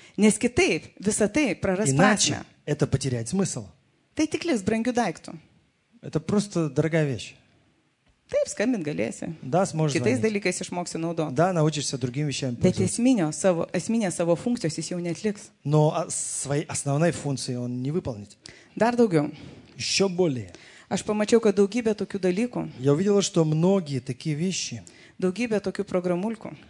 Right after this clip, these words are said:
Speaker 2: множ-,
Speaker 1: kabutėse,
Speaker 2: много эти, эти программки в кавычках,
Speaker 1: mes persitempėme
Speaker 2: мы перетаскиваем
Speaker 1: į bažnyčią iš pasaulio.
Speaker 2: в церковь из мира.
Speaker 1: Mes juk ten nardėm kaip žuvis.
Speaker 2: Потому что там мы как рыбы в воде двигались.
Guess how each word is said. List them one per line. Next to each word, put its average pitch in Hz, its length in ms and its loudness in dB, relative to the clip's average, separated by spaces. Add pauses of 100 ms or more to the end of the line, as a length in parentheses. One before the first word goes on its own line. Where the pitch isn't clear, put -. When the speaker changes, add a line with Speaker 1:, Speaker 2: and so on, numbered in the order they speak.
(140)
Speaker 2:
множ-, 156 320 2
Speaker 1:
kabutėse, 151 400 2
Speaker 2:
много - 120 0
эти, 143 100 -8
эти 123 180 -6
программки 131 640 -4
в - 160 -14
кавычках, 113 480 -8 (680)
Speaker 1:
mes 185 160 -2
persitempėme 156 840 -4 (220)
Speaker 2:
мы 156 140 4
перетаскиваем 151 680 -2 (480)
Speaker 1:
į 190 120 -2
bažnyčią 180 420 -2
iš 160 100 -8
pasaulio. 165 520 -6 (440)
Speaker 2:
в - 120 -20
церковь 143 480 -4
из 117 160 -6
мира. 127 300 -4 (760)
Speaker 1:
Mes 214 220 2
juk 214 100 -4
ten 220 160 0
nardėm 233 360 0
kaip 208 160 -2
žuvis. 202 420 -2 (260)
Speaker 2:
Потому 165 240 2
что 160 160 -2
там 190 320 -4
мы 190 160 0
как 185 280 -8
рыбы 180 300 -2
в 165 200 -10
воде 190 260 -6
двигались. 117 520 -8